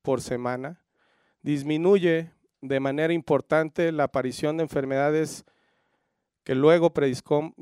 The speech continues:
predispongan a tener enfermedad cardiovascular. Esto es, eh, se disminuye la incidencia de cifras de presión arterial alta, o sea,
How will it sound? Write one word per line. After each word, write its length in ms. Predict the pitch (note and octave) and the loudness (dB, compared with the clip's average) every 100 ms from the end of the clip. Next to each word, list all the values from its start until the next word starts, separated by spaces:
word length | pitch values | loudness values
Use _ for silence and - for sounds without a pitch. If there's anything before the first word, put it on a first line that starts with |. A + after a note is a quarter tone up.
| E3 | -10
predispongan 800 | C#3 C3 C3 - D3+ D#3+ E3 D#3+ | -4 -4 -4 -2 -2 0 -2 -4
a 220 | - C3+ C#3 | -6 -6 -4
tener 460 | C3 C3+ D3 D3+ C#3 | -6 -2 -2 -2 -8
enfermedad 460 | B2+ B2+ B2+ C3+ | -6 -4 -2 -4
cardiovascular. 800 | - C3 A#2+ A2+ - A2 A2 - _ _ - | -2 -2 -2 -4 -8 -8 -8 -12 _ _ -8
Esto 380 | C3 - C#3 | -8 0 2
es, 360 | D3+ F3 - - B3 _ _ _ | 4 2 -2 -18 _ _ _ _
eh, 380 | C3 B2+ B2 A#2+ | -6 -2 -2 -2
se 140 | - | -4
disminuye 540 | B2 B2 B2+ C#3+ D#3 D#3 | -6 -4 -2 0 2 0
la 80 | C#3 | -2
incidencia 500 | - C3+ D3 D#3+ D3 | -4 -4 -4 -2 0
de 380 | C#3+ D#3 E3 - _ _ | 2 2 0 -4 _ _
cifras 440 | - C#3+ C#3+ D3+ | -6 -4 0 0
de 80 | C#3 | 0
presión 440 | C3+ B2 C#3+ D3 | -2 -2 -2 -2
arterial 480 | D3 C3+ B2+ C3+ C#3 | -4 -4 -2 0 2
alta, 380 | C#3 D3 E3+ E3 | 0 0 -4 -4
o 60 | C3+ | -4
sea, 380 | - D3 E3 | -2 -2 -2